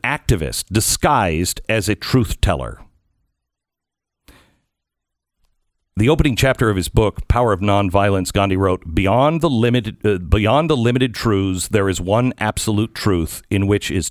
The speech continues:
total and all-embracing. But it's indescribable because it's God.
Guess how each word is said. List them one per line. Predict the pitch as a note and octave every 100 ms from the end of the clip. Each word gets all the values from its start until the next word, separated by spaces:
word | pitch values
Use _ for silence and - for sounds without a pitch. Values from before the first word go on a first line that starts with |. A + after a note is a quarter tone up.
| -
total | C#3+ D#3 D#3+ E3 -
and | F2+ -
all-embracing. | A2 G#2 G#2+ F#2 E2+ - A#1+ - - - - _ _ -
But | G2
it's | G2 C#3
indescribable | C#3+ B2 - E3 E3 F#2 B1+ G#1 - _ _
because | E2 - C3+ C3
it's | A#2
God. | F2 F#2+ B2 F#2+ B1 G1+